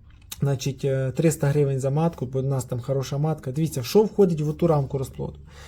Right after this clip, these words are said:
В рамку розплоду входить сама рамка. Да? Сама рамка. Це в нас там в середньому йде п'ятнадцять гривень. Ну, хай збита рамка буде,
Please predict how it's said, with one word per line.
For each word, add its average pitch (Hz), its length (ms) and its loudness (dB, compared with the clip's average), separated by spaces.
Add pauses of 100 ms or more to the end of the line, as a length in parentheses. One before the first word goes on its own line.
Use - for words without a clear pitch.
(180)
В 135 60 -4
рамку 202 300 4
розплоду 175 400 2
входить 143 500 2 (360)
сама 165 320 4
рамка. 131 400 -4 (320)
Да? 156 220 -8 (160)
Сама 147 360 0
рамка. 120 420 -6 (320)
Це 165 140 2
в 147 60 2
нас 131 160 -2
там 127 260 -8 (140)
в - 40 -20
середньому 135 480 0
йде 131 160 -4
п'ятнадцять 123 540 -8
гривень. 147 400 -8 (1600)
Ну, 170 300 -8
хай 156 160 6
збита 151 360 4
рамка 139 280 0
буде, 127 360 -6